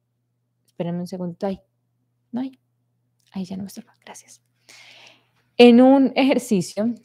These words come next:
que habíamos hablado hace un tiempito, es de un libro, si no estoy mal, que es de Joseph Murphy, creo que es un ejercicio de Joseph Murphy.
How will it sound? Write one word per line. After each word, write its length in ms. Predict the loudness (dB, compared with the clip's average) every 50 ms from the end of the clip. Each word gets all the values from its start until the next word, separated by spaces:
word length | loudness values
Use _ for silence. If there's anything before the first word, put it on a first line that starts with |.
| _ -6
que 100 | -4 -2
habíamos 720 | -2 -2 -2 -4 -4 -4 -2 -2 0 0 0 0 -2 -6
hablado 640 | -8 -8 -6 -6 -4 -4 -4 -4 -2 -2 -4 -2 0
hace 380 | -2 -2 -2 -2 -4 -6 -4 -2 -2
un 200 | 0 0 0 0
tiempito, 680 | 0 0 0 -2 -2 -4 -6 -6 -6 _ -2 -2 0 0
es 160 | 0 0 0 2
de 80 | 0
un 120 | 2 2 2
libro, 300 | 2 2 2 2 2 0
si 160 | 0 -2 -2
no 140 | -2 -2 -4
estoy 300 | -4 -6 -8 -8 -6 -6
mal, 380 | -2 0 0 0 0 0 -2
que 240 | -2 0 2 4 4
es 80 | 2 2
de 160 | -2 -2 0
Joseph 460 | 2 2 2 2 0 -4 -6 -6 -6 -12 -8
Murphy, 420 | -4 -4 -4 -4 -6 -6 -10 -10
creo 280 | -10 -8 -8 -8 -8 -8
que 100 | -12 -16
es 80 | -16
un 100 | -12 -12
ejercicio 500 | -10 -10 -10 -12 -14 -18 -18 -16 -14 -10
de 160 | -8 -8 -8 -6
Joseph 340 | -8 -8 -8 -10 -12 -12 -12
Murphy. 540 | -8 -6 -6 -6 -6 -8 -8 -8 -8 -8